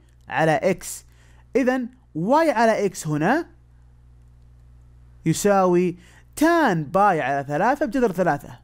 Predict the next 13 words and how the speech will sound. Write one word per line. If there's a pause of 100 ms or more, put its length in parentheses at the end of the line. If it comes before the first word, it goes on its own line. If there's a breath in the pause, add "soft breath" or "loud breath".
(520)
وبالتالي
واي
على
إكس
يساوي
جذر
ثلاثة،
إذا
واي
يساوي
جذر
ثلاثة
ضرب